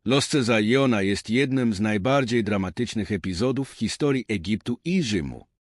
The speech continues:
Był on ostatnią nadzieją na niezależność Egiptu przed jego podbojem przez Rzym i padł ofiarą bezwzględnych rozgrywek politycznych swojej epoki. Jego imię pozostaje symbolem spotkania dwóch wielkich imperiów starożytności.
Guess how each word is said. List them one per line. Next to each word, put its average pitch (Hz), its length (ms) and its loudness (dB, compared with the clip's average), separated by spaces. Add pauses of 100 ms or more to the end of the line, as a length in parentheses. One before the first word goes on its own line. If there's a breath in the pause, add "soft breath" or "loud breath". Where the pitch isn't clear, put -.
(160)
Był 170 260 6
on 139 120 4
ostatnią 131 520 2
nadzieją 113 480 2
na 110 120 2
niezależność 107 800 0
Egiptu 120 520 -2
przed 101 240 -4
jego 107 220 2
podbojem 101 480 0
przez 90 220 -4
Rzym 80 400 -4 (420 loud breath)
i 120 100 2
padł 180 260 4
ofiarą 180 440 2
bezwzględnych 117 760 0
rozgrywek 101 560 0
politycznych 117 760 -4
swojej 98 380 -4
epoki. 87 580 -6 (460)
Jego 131 360 4
imię 139 340 4
pozostaje 113 640 0
symbolem 117 520 2
spotkania 113 560 -2
dwóch 92 340 -2
wielkich 117 480 -2
imperiów 123 580 0
starożytności. 110 1000 -2